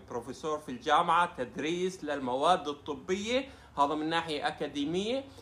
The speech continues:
من ناحية مهنية، أنا أخصائي تأهيل علاجي طبي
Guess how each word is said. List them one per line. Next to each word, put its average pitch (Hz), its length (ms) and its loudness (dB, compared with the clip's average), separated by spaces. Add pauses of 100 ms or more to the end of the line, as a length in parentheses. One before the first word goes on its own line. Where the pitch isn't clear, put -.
(120)
من 160 240 -2
ناحية 180 400 2
مهنية، 190 760 0
أنا 190 240 4
أخصائي 196 680 0
تأهيل 202 920 -4 (520)
علاجي 196 840 2 (160)
طبي 202 760 0